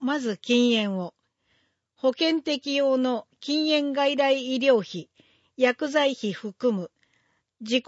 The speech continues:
負担額を最大二万円補助します。対象は、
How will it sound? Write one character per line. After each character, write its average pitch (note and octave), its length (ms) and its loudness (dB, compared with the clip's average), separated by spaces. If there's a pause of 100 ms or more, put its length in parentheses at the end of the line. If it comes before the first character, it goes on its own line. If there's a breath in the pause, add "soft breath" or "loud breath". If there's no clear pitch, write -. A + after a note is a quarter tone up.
負 - 120 -18
担 D4+ 240 0
額 G#3+ 360 -2
を F#3 200 -4
最 C4+ 300 0
大 B3+ 360 2
二 B3 160 2
万 C#4+ 300 0
円 C#4+ 220 2
補 D4 180 -2
助 B3+ 120 6
し - 140 -4
ま F3 140 -8
す。 - 280 -14 (720 soft breath)
対 C#4+ 220 0
象 C#4+ 320 2
は、 B3+ 240 2